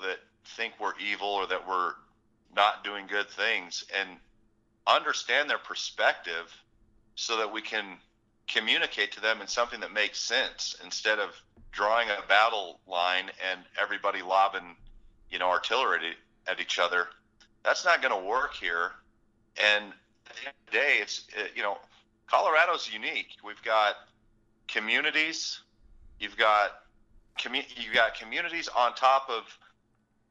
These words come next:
existing and newfound oil and gas reserves, and they're all competing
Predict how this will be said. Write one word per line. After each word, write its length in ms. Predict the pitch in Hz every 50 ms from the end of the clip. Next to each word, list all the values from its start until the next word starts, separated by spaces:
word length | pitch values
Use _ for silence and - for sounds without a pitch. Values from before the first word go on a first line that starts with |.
| _ _ _ -
existing 640 | 117 117 110 - - 123 135 143 - - 147 139 131
and 160 | 117 107 104
newfound 500 | 113 127 135 - - 131 123 120 123 113 - -
oil 260 | 113 117 117 117 113
and 100 | 104 101
gas 480 | 101 101 110 110 110 110 110 - - -
reserves, 720 | 101 90 85 - 87 82 82 82 87 87 - - - - - - _ _ _ _ _ _ _ _ _ _ _ _ _ _ _ _
and 140 | - 101 101
they're 140 | 113 123 131
all 200 | 123 120 120 117 -
competing 560 | 117 110 - - 110 110 104 104 104 104